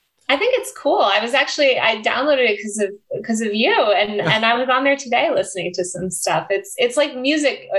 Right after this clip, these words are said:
Speaker 1: Like, I, yeah, I just found a lot of cool creative people. Every time I go on Clubhouse, it's just people trying to sell me, like, M L M marketing <laughs> schemes.
Speaker 2: You know what? And I always felt less than on Clubhouse because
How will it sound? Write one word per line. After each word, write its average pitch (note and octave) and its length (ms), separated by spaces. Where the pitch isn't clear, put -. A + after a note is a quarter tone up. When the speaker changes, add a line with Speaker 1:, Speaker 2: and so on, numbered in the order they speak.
Speaker 1:
Like, A#3 220
I, A3 260
yeah, B3+ 140
I G3 80
just A3+ 140
found C4 120
a B3+ 40
lot A#3+ 120
of G#3 80
cool G#3 220
creative F#3 340
people. - 380
Every F4+ 120
time G4+ 120
I - 40
go F4+ 80
on C#4 120
Clubhouse, A#3+ 360
it's - 140
just G#3 160
people A3 280
trying G#3 220
to G3+ 60
sell F3+ 200
me, F#3 140
like, E3 260
M F3 120
L E3+ 180
M D#3+ 180
marketing D#3 440
<laughs> - 0
schemes. - 760
Speaker 2:
You F3+ 120
know A3 120
what? G3+ 260
And F3 100
I E3 120
always F#3 520
felt D#3 320
less D3+ 360
than B2+ 240
on A#2+ 160
Clubhouse A#2 640
because C3+ 680